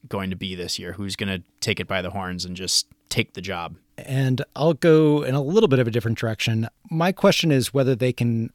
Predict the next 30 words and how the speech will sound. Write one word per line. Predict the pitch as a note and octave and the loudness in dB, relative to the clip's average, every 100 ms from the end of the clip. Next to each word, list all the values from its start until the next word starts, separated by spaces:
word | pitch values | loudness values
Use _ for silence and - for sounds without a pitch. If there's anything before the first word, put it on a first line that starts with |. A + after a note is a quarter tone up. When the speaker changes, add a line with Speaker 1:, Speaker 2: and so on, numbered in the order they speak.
| - | -8
Speaker 2:
the | A#2+ | -4
team | - - D3+ D3+ C#3 - _ - | -2 2 4 6 4 0 _ -6
can | B2+ A#2 | -2 -2
come | - - D#3+ | -4 2 2
up | - | 4
with | C3+ | 0
a | B2 | 2
solution | - A#2 B2+ B2 - A#2+ A#2 | 0 2 4 4 4 2 0
to | - | -2
get | G#2 C3 - | -2 -2 -2
more | C#3 A#2+ | -4 -2
production | A#2+ G#2+ - G#2 | -2 -2 -2 -2
on | F#2+ | -4
the | |
power | - F2 D#2 | -4 -8 -8
play. | - G2 - - - | -12 -14 -14 -20 -12
Um, | B2+ A#2 G#2+ G#2+ _ _ _ | -2 0 0 -4 _ _ _
from | - D3 | 0 4
year | D3 E3 | 6 6
one | B2+ D3 D3+ | 6 6 8
Speaker 1:
Ooh, | F#3+ | 6
Speaker 2:
to | G#2+ | 6
two, | D#3+ F#3 G#3+ | 8 8 6
Speaker 1:
good | D3+ E3 - | 2 0 2
pick. | A#2 A3 - | 0 0 -2
Speaker 2:
they, | D3 C3+ C#3 C3+ C3 C3+ - | 2 6 6 6 4 2 0
they | C3+ | 2
were | B2+ C3 | 2 0
able | C3+ C3+ C#3 C3+ | 2 2 2 2
to, | - C3+ B2+ B2 | 4 4 6 4